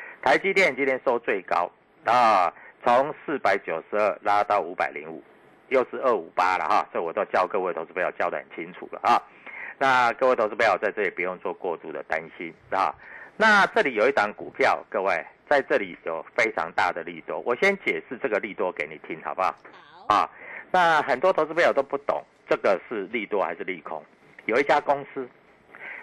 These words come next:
Speaker 1: 这家公司今天刚刚发出消息的，他要给员工认股权证。认股权证就是你员工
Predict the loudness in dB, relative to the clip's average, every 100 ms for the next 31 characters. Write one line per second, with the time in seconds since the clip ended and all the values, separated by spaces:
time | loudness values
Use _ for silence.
0 | -2 2 6 4 4 2 0 -4 -4 -4
1 | -8 _ -4 -2 4 4 4 2 0 2
2 | 0 2 0 0 -4 0 -2 -2 -12 -18
3 | -20 -12 0 4 6 6 4 2 0 -2
4 | -2 -4 -4 -2 2 2 0 _ _ _
5 | _ _ -2 2 2 0 -12 -12 -12 -10
6 | -8 -8 -4 -4 -4 _ _ _ -16 -14
7 | 0 0 2 2 2 2 0 0 -2 -2
8 | -2 -4 -2 2 2 4 2